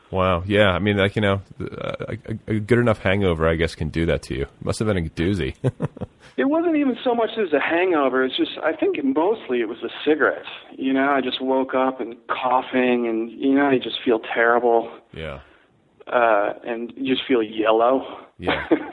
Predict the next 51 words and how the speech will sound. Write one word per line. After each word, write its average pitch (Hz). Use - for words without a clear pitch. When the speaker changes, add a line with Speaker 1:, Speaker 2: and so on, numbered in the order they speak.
Speaker 1:
And 110
just 120
Speaker 2:
Is 135
the 131
Speaker 1:
and, 131
Speaker 2:
best 131
Speaker 1:
and 135
Speaker 2:
way 135
I 127
can 123
describe 123
it. -
Speaker 1:
Well, 127
and 123
just 143
so 147
angry 92
at 57
yourself. 69
Like, -
it's -
just -
such -
a 95
stupid 98
feeling. 87
Like, 78
the 107
thing 160
about 123
it 95
for -
me 92
with 85
hangovers 90
that 80
I 80
can't 82
tolerate, 87
uh, 78
in 90
my 87
adult 85
years 76
is 80
just -
that 85
you 90
lose 95
a 82
day, 76